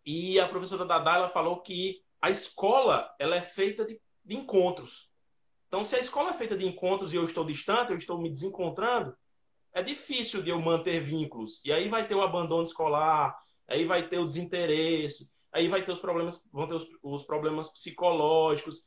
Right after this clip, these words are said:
vai ter um monte de coisas que vai aparecer, vai me dificultar mais ainda hoje quando eu voltar.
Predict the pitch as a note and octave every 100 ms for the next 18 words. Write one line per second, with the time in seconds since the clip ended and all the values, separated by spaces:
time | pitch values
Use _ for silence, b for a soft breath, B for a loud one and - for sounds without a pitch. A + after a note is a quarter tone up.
0 | _ - D3 G3 G#3+ G#3+ A3 G#3 G#3 C#4+
1 | E4+ D4 G#3+ - F3+ G3 G3+ - F3+ E3+
2 | E3+ E3+ E3 F3 F3+ F#3+ F#3+ F#3+ G3 -
3 | F3 E3+ B3 C4+ A3+ F#3 G#3 G3 F#3 C4
4 | - C4+ B3 B3 A#3 C#4 - C3 -